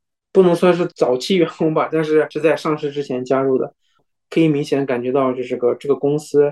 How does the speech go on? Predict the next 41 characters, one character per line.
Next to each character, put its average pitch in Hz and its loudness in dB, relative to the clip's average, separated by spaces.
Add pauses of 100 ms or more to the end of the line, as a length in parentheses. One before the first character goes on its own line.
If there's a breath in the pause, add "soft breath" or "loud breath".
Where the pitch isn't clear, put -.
(200)
它 143 0
的 139 0
成 135 -8
长 - -2 (120)
变 127 0
化， 120 -6 (320)
然 143 4
后 147 4
同 151 4
时 156 4
我 127 6
自 156 0
己 120 -4
在 151 6
那 143 4
个 131 4
过 160 6
程 139 -2
当 139 2
中 139 2
也 120 2
是 147 4
有 143 6
很 143 -12 (120)
大 139 -4
的 120 -10
成 131 0
长 135 2
的。 - -8 (380 soft breath)
但 160 8
是 160 8 (140)
随 139 4
着 156 4
这 156 2
个 127 4
公 143 -2
司 147 -4
上 143 0
市 139 -4
之 139 -6
后， - -2